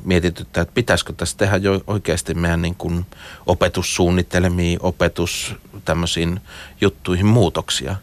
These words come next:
Et mä uskon, että on, on myös systeemissä niin kun jotain.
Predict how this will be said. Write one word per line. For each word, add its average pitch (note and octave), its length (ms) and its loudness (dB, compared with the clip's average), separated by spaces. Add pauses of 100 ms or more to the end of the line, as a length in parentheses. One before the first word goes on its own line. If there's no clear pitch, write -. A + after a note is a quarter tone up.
Et F2+ 160 -4
mä A2 160 4
uskon, F2 440 0
että - 160 -8
on, E2+ 300 0
on F2 140 -2
myös F2 340 0
systeemissä D2+ 640 -2 (460)
niin F2 180 0
kun E2+ 160 -2
jotain. D#2+ 540 0